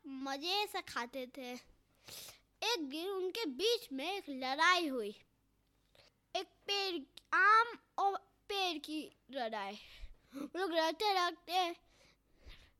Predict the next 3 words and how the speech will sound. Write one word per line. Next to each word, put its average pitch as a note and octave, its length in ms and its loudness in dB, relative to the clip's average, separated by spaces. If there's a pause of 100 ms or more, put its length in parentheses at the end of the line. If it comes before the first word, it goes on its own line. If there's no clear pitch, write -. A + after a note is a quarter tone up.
(760)
राजा D#4+ 440 2
बीरबल D#4+ 640 0 (920)
के F#4 140 -2